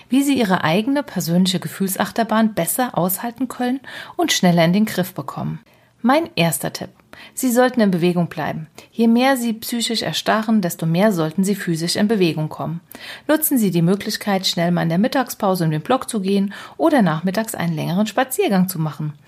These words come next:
Eine meiner Studienkolleginnen macht sogar täglich vor oder nach der Arbeit einen Nordic Walking Rundgang von zehn Kilometer. Und bei dem fantastischen Wetter der letzten Tage ist das einfach perfekt.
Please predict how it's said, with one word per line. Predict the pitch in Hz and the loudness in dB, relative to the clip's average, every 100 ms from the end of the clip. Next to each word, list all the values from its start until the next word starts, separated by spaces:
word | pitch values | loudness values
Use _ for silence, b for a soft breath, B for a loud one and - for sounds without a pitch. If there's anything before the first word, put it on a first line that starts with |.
| B B B - | B B B 0
Eine | 233 269 | 2 4
meiner | 247 190 165 | 4 4 2
Studienkolleginnen | - 254 269 240 196 180 170 180 170 | -2 -4 -2 -2 2 2 2 2 2
macht | 151 - | 0 -4
sogar | 156 147 143 | -4 -4 -6
täglich | - 262 262 226 - | -2 -2 -2 -4 -4
vor | - 254 | 2 2
oder | - 156 | 4 2
nach | 151 170 | 0 0
der | - 240 | 0 2
Arbeit | 247 254 262 - | 2 2 0 0
einen | 170 156 160 | 0 0 0
Nordic | 156 151 - - | -4 -6 -12 -4
Walking | 135 - 240 | -2 0 0
Rundgang | 226 220 240 - 285 339 B B B | 2 2 2 0 -4 -4 B B B
von | - 220 190 | -2 2 2
zehn | - 185 | 2 0
Kilometer. | 196 277 208 147 - 165 B B B | 0 2 2 2 -4 -10 B B B
Und | - 196 | 0 2
bei | 170 | 4
dem | 165 180 | 4 2
fantastischen | - 165 - 180 - - 160 | 0 -4 -4 -4 -2 0 0
Wetter | 156 220 269 | 0 0 2
der | 190 | 2
letzten | 160 151 - | 2 -2 -4
Tage | 160 160 147 175 131 B B B | -4 -2 -2 -2 -6 B B B
ist | - - | -2 2
das | 220 - | 0 0
einfach | 160 151 180 | -2 -2 -8
perfekt. | - 254 - - - | -6 -6 -6 -12 -14